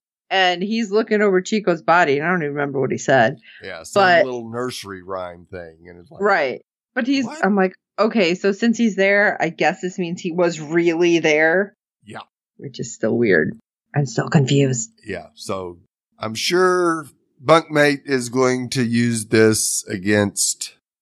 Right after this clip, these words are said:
Speaker 2: Marcus.
Speaker 1: Everyone?
Speaker 2: Yeah, and, uh, the rest of them, but especially Marcus.
Speaker 1: Mm-hmm.
Speaker 2: Now he has evidence that Marcus is a killer, or so he thinks.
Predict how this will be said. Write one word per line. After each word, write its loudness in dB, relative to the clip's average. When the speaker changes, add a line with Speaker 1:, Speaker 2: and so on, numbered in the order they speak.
Speaker 2:
Marcus. -2
Speaker 1:
Everyone? -8
Speaker 2:
Yeah, 0
and, -4
uh, -6
the -6
rest -2
of -2
them, -10
but -6
especially -2
Marcus. -2
Speaker 1:
Mm-hmm. 4
Speaker 2:
Now 2
he -4
has 2
evidence -4
that -16
Marcus 0
is -4
a -8
killer, -4
or -2
so 0
he -4
thinks. -14